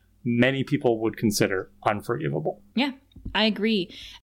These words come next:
Speaker 2: I think the episode did a really good job of building up to that because it was the first fight in the kitchen where Willow was deny, deny, and gaslighting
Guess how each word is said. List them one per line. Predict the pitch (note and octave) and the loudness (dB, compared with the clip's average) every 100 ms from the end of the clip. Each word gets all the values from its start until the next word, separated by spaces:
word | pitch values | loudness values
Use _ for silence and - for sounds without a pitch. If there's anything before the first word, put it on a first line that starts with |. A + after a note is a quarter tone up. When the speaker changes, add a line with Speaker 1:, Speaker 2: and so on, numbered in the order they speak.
| _ | _
Speaker 2:
I | A#3 | -2
think | A3+ B3 | 0 -2
the | A3+ A3+ | 0 0
episode | A3 - A3 | 0 0 -2
did | G3 | 0
a | G3 | 0
really | F#3+ F#3+ | 0 0
good | G3 | 0
job | E3+ F3 F3 | 0 0 0
of | |
building | F#3 F#3+ F#3 E3+ | 0 0 0 -2
up | G3 | -4
to | G3 | 0
that | F3+ E3+ | 0 0
because | F#3+ G3 F3+ E3+ | -2 0 -2 0
it | - | 0
was | F#3 F3 | 0 -2
the | F3+ | -4
first | - A3 A3+ - | 0 0 -2 -2
fight | G3 F#3 | -2 0
in | F3 | -2
the | F3 | -2
kitchen | - G3+ F#3+ F3 | -4 -2 -2 -2
where | F3 F3 E3+ - | 0 0 -2 -2
Willow | G3 G3 F3+ | 0 0 0
was | E3+ E3+ | 0 -2
deny, | - F3+ F#3 F#3 | 0 0 0 0
deny, | F#3 E3+ E3+ E3+ | 0 -2 0 -2
and | E3+ E3 | -4 -2
gaslighting | F3 F#3 - F3 E3+ D#3+ | -2 -2 0 -2 0 -4